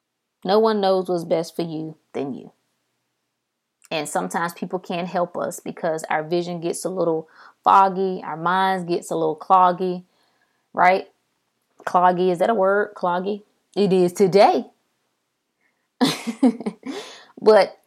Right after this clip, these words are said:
and so it is beneficial to have people who can sometimes see things that you are just too close to see,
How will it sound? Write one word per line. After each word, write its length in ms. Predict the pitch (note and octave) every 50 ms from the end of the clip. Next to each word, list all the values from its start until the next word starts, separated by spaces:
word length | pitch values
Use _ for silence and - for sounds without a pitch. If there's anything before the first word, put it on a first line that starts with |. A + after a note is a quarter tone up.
| _ _ _ _
and 160 | - F#3 F#3 F3+
so 480 | - - G3+ F#3 F#3 F#3+ F#3 - - -
it 140 | F#3+ G#3+ A3
is 240 | B3+ C#4+ D4 C4+ G#3+
beneficial 560 | F#3+ G#3 G#3 G3+ G3+ - A3 G#3+ G#3+ - G3
to 140 | F#3+ F#3 F#3+
have 280 | F#3 F#3 F3+ F#3 F3+ -
people 340 | - A3+ F#3+ - F3 F3+
who 140 | F3+ - G#3
can 220 | F3+ - - F#3 F#3
sometimes 520 | - B3 C4 C4 - C4 A#3 A#3+ A3+ -
see 200 | - C4+ C4+ C4
things 400 | C4 - D#3+ D#3 D3+ - - -
that 200 | - D#3+ D3+ -
you 220 | F3 F3 G3 G#3
are 60 | G3+ F#3+
just 420 | G3+ - - G3+ F#3 - - -
too 260 | - - D4+ C#4 B3 -
close 340 | - - A#3+ G3+ G3+ G#3 -
to 140 | - - -
see, 380 | - - - - - - -